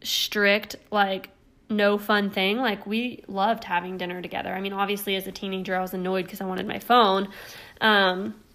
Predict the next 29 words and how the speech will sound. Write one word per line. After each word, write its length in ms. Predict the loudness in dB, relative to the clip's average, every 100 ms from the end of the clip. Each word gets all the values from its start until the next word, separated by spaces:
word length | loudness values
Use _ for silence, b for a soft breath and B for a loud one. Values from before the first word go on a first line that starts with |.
| _ _ _ -20 -6
but 120 | 4 8
yeah, 240 | 8 6
you 140 | 2 4
waited 260 | 4 4
for 80 | 2
everyone 240 | 4 2
to 60 | 2
finish 260 | 0 0 -2
eating. 360 | 0 0 0 0
And 100 | 2
then 140 | 4
my 140 | 4
husband 440 | 4 2 2 0 -2
shared 240 | 0 0
with 200 | 0 -4
me 220 | -2 -2
that, 180 | -2 0
like, 180 | 0 2
growing 340 | 2 2 4
up, 160 | 2 4
that 140 | 0 0
wasn't 240 | -2 -2
how 220 | -2 -2
it 60 | 0
was 200 | -4 -4
for 120 | -6
him 180 | -4 -4
at 80 | 4
all. 500 | 8 10 8 4